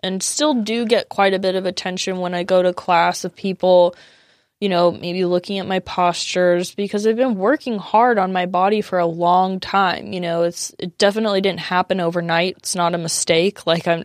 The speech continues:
it, it wasn't just, like, given to me. Like, my abilities that I have were earned, and I'm always very appreciative when people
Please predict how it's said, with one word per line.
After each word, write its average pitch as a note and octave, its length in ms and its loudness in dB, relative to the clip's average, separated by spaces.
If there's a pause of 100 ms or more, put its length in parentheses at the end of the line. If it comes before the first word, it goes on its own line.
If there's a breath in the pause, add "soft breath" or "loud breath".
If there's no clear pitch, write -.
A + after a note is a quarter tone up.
it, F3 120 -2 (160)
it F#3 100 -2
wasn't F#3 380 -2
just, F3+ 280 -2
like, E3 200 -2
given F#3 340 -2
to A#3+ 180 -2
me. B3+ 200 -2
Like, F3+ 320 -2 (720 soft breath)
my G#3 140 0
abilities A3 600 2
that G3 140 2
I F3+ 80 2
have F3+ 680 2 (1200)
were F#3 540 2
earned, E3+ 440 -6 (260)
and E3 440 -4 (320)
I'm E3+ 360 -4
always G3+ 340 2
very F#3+ 240 2
appreciative F#3 840 2
when E3+ 160 -6
people F3+ 840 2